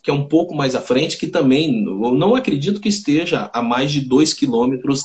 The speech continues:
desse ponto. Além do que, o bairro Afonso Pena, porque o conjunto residencial Urano, ele fica no Afonso Pena.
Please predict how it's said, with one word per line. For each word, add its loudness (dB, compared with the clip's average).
desse 2
ponto. -2
Além 4
do 4
que, 4
o -2
bairro 2
Afonso -2
Pena, 2
porque -8
o -2
conjunto 2
residencial -2
Urano, 4
ele 4
fica 2
no 6
Afonso -2
Pena. -8